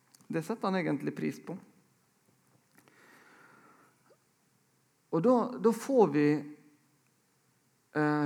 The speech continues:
da kommer vi i en, en situasjon at vi må sette en merkelapp på det her. Hva er det da vi snakker om? Jo, vi snakker om noe som er synd.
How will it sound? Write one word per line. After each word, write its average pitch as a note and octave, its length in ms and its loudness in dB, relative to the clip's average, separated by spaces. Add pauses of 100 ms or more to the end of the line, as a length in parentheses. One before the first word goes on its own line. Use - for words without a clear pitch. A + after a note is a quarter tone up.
da G3 80 2
kommer A#3+ 220 0
vi - 20 4
i G#3 80 2
en, G3 120 0 (200)
en F#3 80 -2
situasjon G3 400 -2
at E3 80 -2
vi E3 80 0
må D#3+ 80 -2
sette F#3+ 240 -2
en E3+ 80 0
merkelapp D#3+ 560 -4
på D#3 80 -4
det E3+ 160 -4
her. C#3 140 -6 (880)
Hva B3 160 -6
er G#3 160 2
det F3+ 80 2
da F#3+ 80 4
vi D3 160 -4
snakker E3 380 -6
om? - 80 -8 (1900)
Jo, D#3+ 100 -2
vi F#3+ 80 0
snakker B3 320 -2
om G3 80 4
noe G3+ 240 -2
som F3 160 -4
er F3+ 80 -6
synd. G3 560 -8